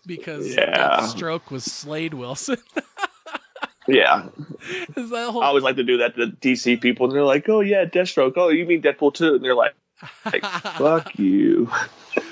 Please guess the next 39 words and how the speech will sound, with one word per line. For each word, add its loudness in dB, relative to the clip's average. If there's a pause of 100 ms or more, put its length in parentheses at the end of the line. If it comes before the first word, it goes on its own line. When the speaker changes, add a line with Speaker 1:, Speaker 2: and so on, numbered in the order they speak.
(140)
Speaker 1:
Well, 0
what's -2
funny, -4
though, -8
is -8
that -8 (240)
i-, -14
in 0
a 0
way, 0
the, -2 (100)
the -6
characters -4
couldn't -8
be -8
any -4
more -6
different -6 (420)
<laughs> -6
because, -4
like, -2 (300)
Slade -2
Wilson -2
is -6
so -4
super -6
serious. -4 (840)
It's -8
Speaker 2:
Oh, 2
yeah. 2 (300)
And -18
that's 2
what, 4
like, 2
Deadpool 2
doesn't 0
give 2
a -6
shit -2